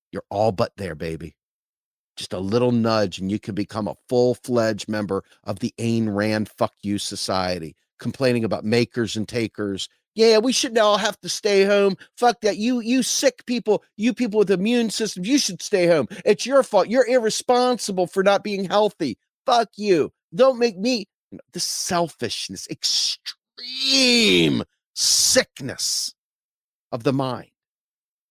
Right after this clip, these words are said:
this perversion is literally not gonna get us a working class revolution. It'll get us a working class libertarian hellscape.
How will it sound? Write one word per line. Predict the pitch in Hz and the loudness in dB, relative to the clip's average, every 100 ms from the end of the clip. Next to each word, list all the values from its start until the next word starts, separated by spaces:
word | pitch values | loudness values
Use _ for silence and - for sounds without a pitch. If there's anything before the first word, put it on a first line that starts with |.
| _ | _
this | 131 - | -8 -8
perversion | - 185 131 95 180 208 196 156 - 82 - _ _ _ _ _ _ _ _ _ _ _ _ _ _ _ _ _ _ _ _ _ _ _ _ _ | 0 0 0 0 2 4 4 2 -4 -10 -14 _ _ _ _ _ _ _ _ _ _ _ _ _ _ _ _ _ _ _ _ _ _ _ _ _
is | 123 104 | -12 -4
literally | 127 143 117 110 | 0 0 2 -2
not | 107 107 | -2 -4
gonna | 110 98 | -6 -4
get | 107 90 | -4 -4
us | - | -6
a | 104 | -6
working | 95 92 95 | -6 -8 -12
class | - 85 82 | -10 -10 -8
revolution. | 87 85 80 80 78 - - _ _ _ _ _ _ _ - | -10 -10 -10 -12 -12 -16 -18 _ _ _ _ _ _ _ -2
It'll | 127 | -2
get | 104 117 | 0 -2
us | - | -2
a | 110 | -4
working | 113 120 117 | -2 -4 -6
class | - 107 98 - | -6 -6 -6 -4
libertarian | 113 101 101 117 104 92 | -4 -4 -6 -6 -4 -6
hellscape. | 82 98 - - 67 62 | -4 -6 -6 -10 -14 -16